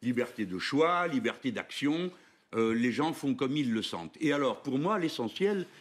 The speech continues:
c'est la question du programme. Je ne permettrai à personne de se sortir d'affaire, à recommencer le cirque du passé, où on, des phrases creuses, euh, des formules générales, et ensuite, euh,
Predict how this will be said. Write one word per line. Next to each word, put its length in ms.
c'est 180
la 120
question 360
du 120
programme. 580
Je 160
ne 80
permettrai 400
à 80
personne 520
de 120
se 140
sortir 400
d'affaire, 400
à 80
recommencer 560
le 120
cirque 320
du 160
passé, 480
où 180
on, 280
des 140
phrases 280
creuses, 440
euh, 300
des 180
formules 480
générales, 640
et 260
ensuite, 600
euh, 340